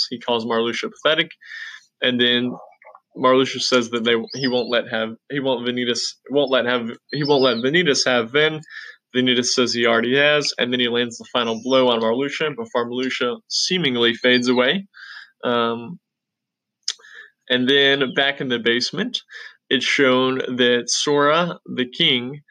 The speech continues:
and Axel are all talking about what they're gonna do next, and Axel says that he has to return back to his work because his friend is waiting on him, and Riku and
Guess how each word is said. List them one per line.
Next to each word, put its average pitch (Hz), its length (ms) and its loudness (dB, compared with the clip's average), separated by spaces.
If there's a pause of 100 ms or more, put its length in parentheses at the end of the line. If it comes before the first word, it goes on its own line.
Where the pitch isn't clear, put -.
(300)
and 123 460 2
Axel 135 480 -2
are 131 140 2
all 135 140 4
talking 123 440 0
about 117 300 -2
what 120 160 -4
they're 123 100 -4
gonna 117 240 -6
do 117 140 -8
next, 190 580 -4
and 127 340 2
Axel 131 380 -4
says 127 420 0 (1500)
that 143 180 4
he 156 160 0
has 135 200 4
to 143 100 0
return 135 480 -2
back 127 220 2 (120)
to 123 460 0
his 127 300 -2
work 135 280 0 (120)
because 123 220 -8
his 113 180 -10
friend 139 260 0
is 120 100 -6
waiting 170 340 4
on 175 180 2
him, 175 140 -4 (500)
and 123 340 2 (160)
Riku 143 460 0
and 120 140 -4